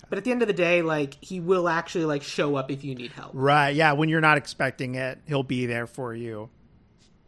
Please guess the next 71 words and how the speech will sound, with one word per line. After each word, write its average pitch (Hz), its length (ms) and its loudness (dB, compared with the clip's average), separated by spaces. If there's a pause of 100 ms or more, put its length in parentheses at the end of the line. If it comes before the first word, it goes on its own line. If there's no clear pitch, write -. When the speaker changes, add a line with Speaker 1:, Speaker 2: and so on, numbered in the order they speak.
(140)
Speaker 2:
Or, 131 240 -6
like, 110 140 -4
Speaker 1:
And 131 260 -4
Speaker 2:
<clears throat> 123 160 -18
drive 139 220 4
you 131 40 -6
to 123 60 -6
the 120 140 -4
airport 113 440 -4
when 120 100 -12
you're 117 60 -6
like, 131 140 -6
"Oh, 190 100 4
crap." 147 340 -2
Or, 139 100 -2
like, 139 160 -4
"Oh, 190 80 4
my 160 100 2
God, 135 240 4
Vaughn 127 200 -4
just, 127 100 -8
like, 123 100 -8
paid 120 220 -8
for 117 100 -6
everyone's, 101 600 -12 (600)
like, - 120 -4
Speaker 1:
Yeah. - 80 -12
Speaker 2:
flight." - 260 -10
You 139 80 -10
know, - 120 -12
like, - 120 -14
"Oh, 233 140 2
Vaughn's 247 220 2
a - 20 -2
good 208 160 -4
dude." 151 240 -2
<laughs> - 680 -20
Speaker 1:
Yeah. 139 200 -8 (760)
And 180 180 -2
then 170 300 0
you 190 100 -4
know 190 200 4
that 160 100 -2
you'll 156 120 -2
hear 277 180 4
about 202 180 6
it 156 80 -6
for 175 80 -6
the 160 60 -2
next 151 240 -6
two 175 80 -2
months, 151 220 -4
but - 160 -4
that 196 180 0
act - 500 0
was 185 160 4
still 156 180 6
Speaker 2:
Right. 147 280 6
Speaker 1:
a 156 40 -12
nice 143 280 -4
thing 139 180 -6
to 127 80 -8
do 127 120 -8
Speaker 2:
Yeah, 139 160 0
Speaker 1:
for, 135 100 0
Speaker 2:
remind 120 400 -2
Speaker 1:
in, 101 60 -8
Speaker 2:
you. 98 60 -12
Speaker 1:
in 135 120 -8
the 135 80 -10
moment. 117 260 -16